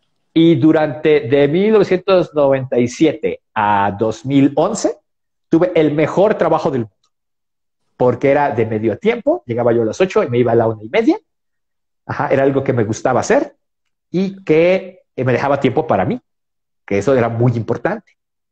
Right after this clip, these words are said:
Gracias a este viaje a la India y gracias a esto, conocí a mi esposa, ajá, un año después, a quien tú conoces, y de hecho te manda muchos saludos, me está escuchando.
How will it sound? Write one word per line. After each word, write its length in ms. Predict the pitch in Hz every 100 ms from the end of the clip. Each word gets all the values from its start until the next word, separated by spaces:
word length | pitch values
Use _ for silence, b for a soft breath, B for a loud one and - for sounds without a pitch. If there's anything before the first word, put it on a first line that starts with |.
| _ _ _ _ -
Gracias 500 | 135 156 170 190 190
a 20 |
este 160 | 180 170
viaje 280 | 160 151 170
a 20 |
la 100 | 165
India 240 | 165 151
y 40 | 104
gracias 360 | 104 104 -
a 80 | 160
esto, 280 | - - - _ -
conocí 400 | 113 107 101 127
a 60 |
mi 100 | 110
esposa, 560 | 117 - 151 - 302 - _ _ _ _
ajá, 480 | - 104 110 135 147 -
un 160 | 113
año 220 | 113 104
después, 440 | 101 - 120 - -
a 80 | -
quien 260 | - 95 - _ _ _ _ _
tú 120 | - 101
conoces, 320 | 113 120 117
y 40 |
de 100 | 107
hecho 140 | 110 113
te 80 |
manda 200 | 101 101
muchos 240 | 92 - -
saludos, 280 | 90 110 -
me 20 |
está 140 | - 101
escuchando. 360 | - - 98